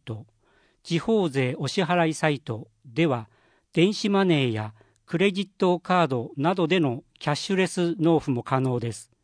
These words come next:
なお、運輸支局などで納付確認を電子的に行うことができるため、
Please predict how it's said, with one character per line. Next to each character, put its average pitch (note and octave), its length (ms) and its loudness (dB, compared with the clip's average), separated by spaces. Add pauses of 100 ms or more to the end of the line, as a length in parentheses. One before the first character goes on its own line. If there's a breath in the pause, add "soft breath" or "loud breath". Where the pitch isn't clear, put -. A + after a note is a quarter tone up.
(1040)
な F3 120 4
お、 B2 180 0 (540)
運 G3 300 4
輸 G3+ 260 -2
支 - 140 -8
局 E3+ 240 2
な D#3+ 140 4
ど C#3 120 0
で A2 300 -8 (400 soft breath)
納 E3 220 4
付 - 120 -12
確 F#3+ 280 -2
認 C3 300 0
を A2+ 220 -6
電 E3+ 220 2
子 - 100 -10
的 F#3+ 260 -2
に F3+ 120 2
行 F3 420 0
う D#3+ 60 -2
こ E3 120 -4
と D#3 120 0
が C#3+ 120 2
で B2+ 120 -4
き E3+ 120 -6
る C3+ 140 -2
た A2+ 140 -6
め、 G#2 240 -6